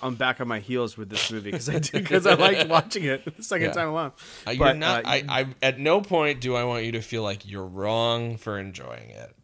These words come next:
Speaker 2: I just
Speaker 1: No, no, yeah, yeah. I, I don't, but it, you're,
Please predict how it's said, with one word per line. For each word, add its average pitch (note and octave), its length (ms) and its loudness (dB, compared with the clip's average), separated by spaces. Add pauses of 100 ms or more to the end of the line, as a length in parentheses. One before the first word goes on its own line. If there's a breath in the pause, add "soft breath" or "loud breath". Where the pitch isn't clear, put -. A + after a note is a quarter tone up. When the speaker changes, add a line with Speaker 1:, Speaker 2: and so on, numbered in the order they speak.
Speaker 2:
I G#2+ 240 2
just G#2 200 -6
Speaker 1:
No, G3+ 200 6
no, G3 40 2
yeah, F#3 280 0
yeah. A#2+ 180 -2 (180)
I, D#3 300 0
I G3+ 60 4
don't, C3+ 420 0
but G#2 300 -6
it, A#2+ 200 -6
you're, C#3 340 -4